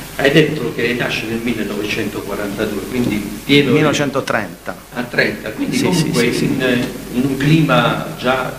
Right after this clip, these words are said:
Speaker 1: eh, diciamo, fascista, no?
Speaker 2: Assolutamente,
Speaker 1: No?
Speaker 2: sì.
Speaker 1: E, diciamo,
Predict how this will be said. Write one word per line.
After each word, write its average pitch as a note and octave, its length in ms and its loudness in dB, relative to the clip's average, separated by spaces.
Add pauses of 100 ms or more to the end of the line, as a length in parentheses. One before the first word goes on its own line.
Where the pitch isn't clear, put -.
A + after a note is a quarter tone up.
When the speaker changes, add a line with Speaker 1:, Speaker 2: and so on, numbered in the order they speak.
(100)
Speaker 1:
eh, G2 400 -4 (600)
diciamo, A2+ 760 4
fascista, C3+ 640 -2 (160)
no? C#3+ 180 0
Speaker 2:
Assolutamente, G#2 840 -2
Speaker 1:
No? A#2+ 200 2
Speaker 2:
sì. G2 140 -4 (240)
Speaker 1:
E, - 300 2 (200)
diciamo, - 320 0